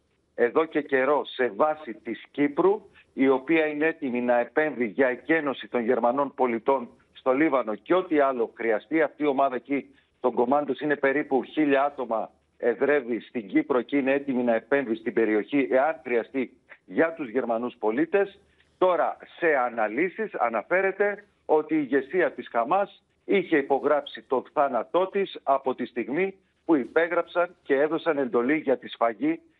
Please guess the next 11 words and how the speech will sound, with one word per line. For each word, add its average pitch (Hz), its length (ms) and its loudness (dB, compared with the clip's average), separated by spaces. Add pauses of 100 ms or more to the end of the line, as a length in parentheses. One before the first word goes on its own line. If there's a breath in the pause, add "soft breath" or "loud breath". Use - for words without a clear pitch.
της 135 160 -4
εβδόμης 135 460 0
Οκτωβρίου. 131 600 -2 (220)
Όλοι 165 300 0
γνώριζαν, 180 600 -2
το 147 100 0
είχε 156 220 -2
αναγγείλει 131 480 -2
και 117 120 -4
το 117 200 2
Ισραήλ. 123 480 0